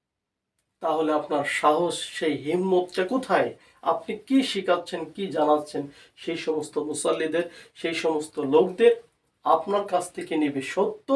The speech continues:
আর আপনি ঢেকে রাখছেন সত্যকে এবং মিথ্যা সাপ্লাই দিচ্ছেন। আসলে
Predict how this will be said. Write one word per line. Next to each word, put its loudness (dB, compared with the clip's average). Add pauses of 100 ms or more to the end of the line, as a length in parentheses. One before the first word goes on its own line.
(760)
আর 4 (440)
আপনি 0 (140)
ঢেকে 2
রাখছেন 0 (120)
সত্যকে 0 (840)
এবং 0 (100)
মিথ্যা 2 (360)
সাপ্লাই 6
দিচ্ছেন। -4 (720)
আসলে -4